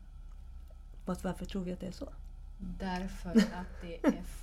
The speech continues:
Speaker 2: fortfarande obehagligt för människor att prata med. Det är det enda vi har kommit fram till nu efter tio år. Att från början, då märkte vi att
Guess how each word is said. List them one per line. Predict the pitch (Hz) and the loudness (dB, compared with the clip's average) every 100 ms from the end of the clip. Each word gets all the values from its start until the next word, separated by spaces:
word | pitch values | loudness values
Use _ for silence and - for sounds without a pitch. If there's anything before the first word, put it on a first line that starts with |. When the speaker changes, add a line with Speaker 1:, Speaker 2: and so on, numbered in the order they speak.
| - | -4
Speaker 2:
fortfarande | 220 - - - - 208 180 170 160 156 151 147 - - - | -6 -6 -8 -6 0 2 4 2 0 0 2 2 2 2 2
obehagligt | 180 160 - 156 139 139 135 - - - | 2 2 2 0 0 0 0 0 0 0
för | 165 | 0
människor | 151 170 165 - | 2 0 0 0
att | - | 0
prata | 143 147 151 | 0 0 0
med. | 156 | 2
Det | 190 | 4
är | 180 | 4
det | |
enda | 165 170 175 165 | 4 2 2 2
vi | 147 160 151 | 0 0 0
har | 143 - | 0 0
kommit | - 151 147 | 2 2 2
fram | 226 226 | 4 4
till | 190 - | 2 0
nu | 139 | 0
efter | - - - | 0 0 0
tio | 143 139 139 | -2 0 0
år. | 135 135 - - - - - - - - - - - - - | 0 0 0 0 0 -2 -2 -4 -4 -4 -4 -4 -4 -2 -2
Att | 175 | -2
från | - 226 | 2 4
början, | 247 277 208 143 - 180 | 4 4 4 2 0 0
då | 196 | 2
märkte | 165 156 151 139 | 2 0 0 -2
vi | 156 156 | -2 -2
att | 147 - - | -2 -4 -6